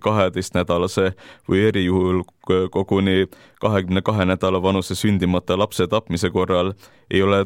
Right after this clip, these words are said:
teo toimepanijatel ette nähtud mitte mingisugust karistust. Ent näiteks looduslikult esinevate lindude, pesade ja munade tahtlike hä-, tahtliku hävitamise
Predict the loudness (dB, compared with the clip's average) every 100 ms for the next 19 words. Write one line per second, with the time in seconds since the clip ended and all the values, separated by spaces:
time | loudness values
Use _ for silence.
0 | -2 -2 0 0 0 0 0 0 -2 -2
1 | -2 -4 -2 -2 -2 -2 -6 -4 -4 -2
2 | 0 0 -2 -4 -6 -6 -4 -2 -2 -4
3 | -6 -8 -10 -18 -20 -20 _ -2 0 0
4 | -2 -6 -2 0 0 -2 -4 -2 -2 -2
5 | -2 0 0 0 -2 0 0 0 0 -2
6 | -2 0 0 0 0 -2 0 0 2 0
7 | -2 -2 -4 -4 -8 -4 -2 -2 -4 -4
8 | -4 -4 -4 -2 0 -2 -2 -2 -2 0
9 | -2